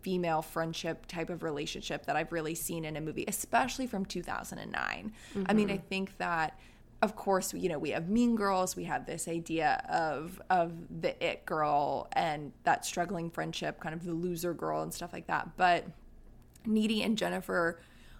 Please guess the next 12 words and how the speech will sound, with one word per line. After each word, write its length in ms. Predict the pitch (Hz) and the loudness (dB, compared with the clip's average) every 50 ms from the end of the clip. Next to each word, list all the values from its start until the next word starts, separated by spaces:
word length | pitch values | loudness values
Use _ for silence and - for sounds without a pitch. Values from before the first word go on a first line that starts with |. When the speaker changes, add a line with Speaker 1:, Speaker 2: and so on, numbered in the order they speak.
| - - | -4 4
Speaker 1:
are 160 | - 202 190 185 | 6 6 6 6
friends 580 | - - - 190 175 175 175 170 170 170 - - | 4 -4 -4 -2 0 0 2 0 0 -2 -4 -4
who 200 | - 208 185 - - | -2 -2 -2 0 -2
appear 600 | - - - - - - 190 180 180 180 180 180 | -2 -4 -4 -8 -8 -4 -2 -2 0 0 -2 -4
to, 680 | - - - - 196 180 175 175 170 165 165 160 160 - - - - - - - - - - | -4 -6 -6 -4 -2 -2 0 0 2 2 0 0 -2 -6 -12 -18 -18 -20 -20 -20 -20 -14 -6
like, 220 | - - - - - - - 226 214 - | -6 -6 -4 -6 -10 -6 -4 -4 -2 0
be 180 | 202 190 185 | 0 2 2
on 160 | 190 180 175 | 2 2 2
different 300 | 175 190 180 - 131 - | 0 -2 -2 -2 0 4
levels. 320 | 185 185 - 196 190 - - | 6 6 6 4 0 -4 -4
I 60 | 107 | -4
mean, 180 | - - - | -6 -6 -6